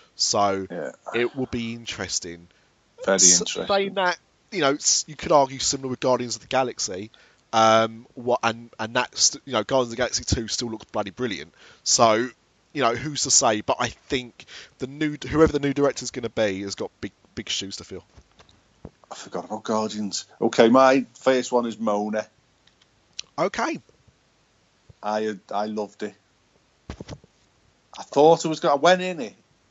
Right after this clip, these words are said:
Speaker 2: going to hate it.
Speaker 1: Hmm.
Speaker 2: Because I'm a forty-three-year-old man at this point. You know, all right, yeah, I'm a bit of a Disney nerd, but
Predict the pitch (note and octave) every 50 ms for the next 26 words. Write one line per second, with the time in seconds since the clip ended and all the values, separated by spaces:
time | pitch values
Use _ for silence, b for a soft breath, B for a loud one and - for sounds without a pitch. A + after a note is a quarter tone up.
0 | _ _ _ _ _ _ - - A#2+ A#2+ A#2+ A#2 A2+ - A#2+ G#2+ G#2+ G#2 - -
1 | A2 G2+ _ _ _ _ _ _ _ - B2 A#2 G2+ F#2 _ _ _ _ _ _
2 | _ _ _ _ _ _ _ _ _ _ - - G#2 - A#2 A2 G2 A2+ A2 A2
3 | G#2+ G#2+ G#2+ A2 - - C3+ C3+ B2+ A#2 - B2 G#2+ - A2 A2+ A2 G#2 G#2+ G2+
4 | G2+ G2 G2 F2+ G2 G2 G2 G2 G2 F#2+ - G2 F#2 - - - - G2 F#2+ F#2+
5 | F#2 - - - _ _ _ _ _ _ _ - - A2+ G#2 G2 F#2+ F#2+ F2+ -
6 | - - B2 B2+ A2+ G#2+ G#2 F#2 G2 G2+ G2 G#2+ G#2 G#2 F#2+ F2+ G#2+ F#2+ G2 F#2
7 | F#2 E2 - G2+ G2 F2+ - G2 F#2+ F#2 G2 F#2+ F#2+ F#2+ F#2+ F#2+ - - B B
8 | B B B B B B _ _ _ - G2+ G2 F#2+ -